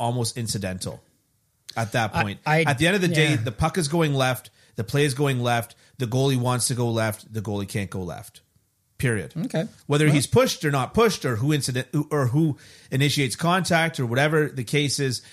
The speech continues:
Speaker 1: it's, it's as simple as
Speaker 2: It
Speaker 1: that
Speaker 2: would've
Speaker 1: crease
Speaker 2: made,
Speaker 1: is there,
Speaker 2: yeah.
Speaker 1: so that you,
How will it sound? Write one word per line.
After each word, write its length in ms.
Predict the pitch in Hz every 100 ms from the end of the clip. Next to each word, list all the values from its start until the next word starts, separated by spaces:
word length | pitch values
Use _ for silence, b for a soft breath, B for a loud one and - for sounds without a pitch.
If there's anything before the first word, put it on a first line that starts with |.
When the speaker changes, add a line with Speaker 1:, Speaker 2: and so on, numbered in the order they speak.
| B B
Speaker 1:
it's, 380 | 139 127 - - -
it's 440 | 127 104 - - 127
as 180 | 123
simple 420 | - 165 156 147 -
as 320 | 135 131 120 -
Speaker 2:
It 100 | -
Speaker 1:
that 100 | 285
Speaker 2:
would've 200 | 269 175
Speaker 1:
crease 160 | 180
Speaker 2:
made, 100 | 185
Speaker 1:
is 120 | 156 131
there, 180 | 135
Speaker 2:
yeah. 240 | 160 143 143 - b b -
Speaker 1:
so 200 | 170 151
that 260 | 143 139
you, 540 | 117 120 160 175 170